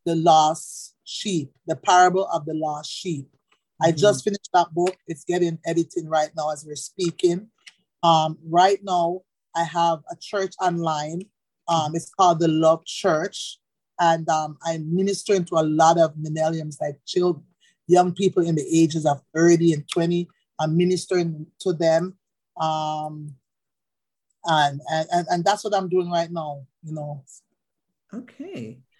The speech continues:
Speaker 2: So if, um, if someone wanted to contact you, can you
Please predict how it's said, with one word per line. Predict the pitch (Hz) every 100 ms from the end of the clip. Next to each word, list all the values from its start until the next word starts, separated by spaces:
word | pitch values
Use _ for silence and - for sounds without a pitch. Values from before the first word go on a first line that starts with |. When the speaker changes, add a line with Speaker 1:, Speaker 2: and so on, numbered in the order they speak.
| _ _
Speaker 2:
So | - - - 233 214 196 190 190 190
if, | 196 208 208 -
um, | 202 180 175 175 175 -
if | 190
someone | - 254 247 233 196
wanted | 180 180 175
to | 156
contact | - 143 147 - 131 127
you, | 139
can | 131 165
you | 165 180 175 170